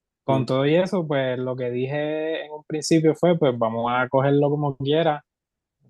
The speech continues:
Speaker 1: con esta misma temática de que, ya, el tema es fin de semana, pero, pues, yo no tuve, so, vamos a abordar eso. Y ahí como que fue que escribí el primer poema que queda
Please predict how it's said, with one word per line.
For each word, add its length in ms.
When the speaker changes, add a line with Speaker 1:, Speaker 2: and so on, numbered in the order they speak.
Speaker 1:
con 220
esta 180
misma 200
temática 500
de 160
que, 340
ya, 320
el 180
tema 300
es 60
fin 100
de 80
semana, 440
pero, 340
pues, 160
yo 120
no 120
tuve, 260
so, 360
vamos 240
a 40
abordar 380
eso. 260
Y 200
ahí 320
como 260
que 400
fue 140
que 360
escribí 300
el 120
primer 280
poema 400
que 260
queda 420